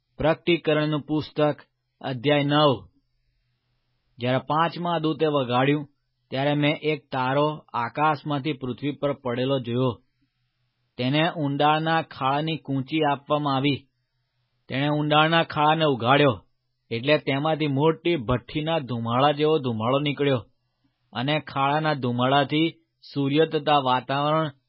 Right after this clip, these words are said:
અંધારાયા, અને ધુમાડામાંથી તીરો નીકળીને પૃથ્વી પર આવ્યા, અને પૃથ્વી પરના વીંછુઓના જેવી શક્તિ તેઓને આપવામાં આવી, અને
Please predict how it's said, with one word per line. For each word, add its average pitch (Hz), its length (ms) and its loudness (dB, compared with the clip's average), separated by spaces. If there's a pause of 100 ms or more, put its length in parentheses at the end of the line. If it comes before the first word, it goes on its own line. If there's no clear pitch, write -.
(140)
અંધારાયા, 120 720 2 (640)
અને 135 220 -2
ધુમાડામાંથી 147 720 2
તીરો 147 400 2
નીકળીને 156 460 -2 (460)
પૃથ્વી 139 320 -2
પર 135 200 -2
આવ્યા, 127 400 2 (580)
અને 139 160 -4
પૃથ્વી 147 340 -2
પરના 160 360 0
વીંછુઓના 156 800 -2
જેવી 151 220 0
શક્તિ 139 460 -2 (540)
તેઓને 147 300 2
આપવામાં 139 560 -2
આવી, 120 280 -2 (520)
અને 147 220 -2